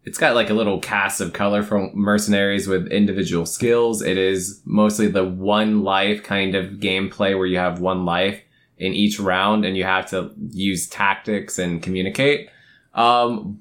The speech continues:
but it is been really good. It's really solid. The shooting, the gameplay, the mechanics, it all feels really, really, really good.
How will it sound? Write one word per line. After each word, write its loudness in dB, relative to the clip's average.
but 2
it 2
is 0
been 4
really 4
good. 2
It's 0
really 4
solid. 2
The 6
shooting, 0
the 0
gameplay, 2
the 2
mechanics, 0
it 0
all 2
feels 0
really, 2
really, 4
really 2
good. -2